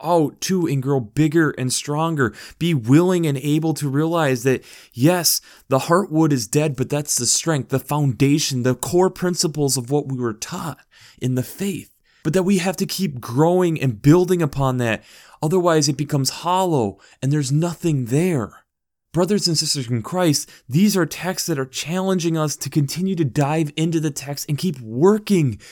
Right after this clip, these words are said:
these texts. And as we are getting close to the end of the year of Mark,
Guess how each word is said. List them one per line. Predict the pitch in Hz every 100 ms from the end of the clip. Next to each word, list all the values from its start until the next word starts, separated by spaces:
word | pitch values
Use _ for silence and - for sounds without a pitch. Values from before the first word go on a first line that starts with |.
| - -
these | 147 139
texts. | - 175 185 110 - - - _ _ _ _ _
And | 156
as | 180 196 180
we | 196
are | 180
getting | 139 120 151 185 180 165 -
close | - 160 180 180 -
to | -
the | 147 151
end | 165 175
of |
the | 147
year | 139 139 123
of | 117
Mark, | 151 180 131 -